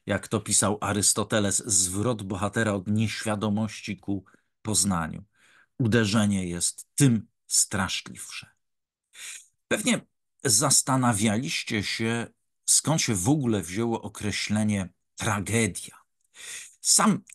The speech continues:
termin tragedia bierze się z dwóch słów greckich.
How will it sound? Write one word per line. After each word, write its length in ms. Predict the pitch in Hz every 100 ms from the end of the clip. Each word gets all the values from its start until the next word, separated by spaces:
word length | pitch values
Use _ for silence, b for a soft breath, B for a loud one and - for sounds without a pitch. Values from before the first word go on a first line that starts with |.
| -
termin 440 | - 254 190 127 - _
tragedia 1200 | - 131 113 101 143 202 98 82 - - 62 147 180 _ B B B - 90
bierze 320 | 123 180 180
się 160 | 151
z 60 | 101
dwóch 300 | 95 139 -
słów 320 | - 104 85
greckich. 680 | 82 82 - - - -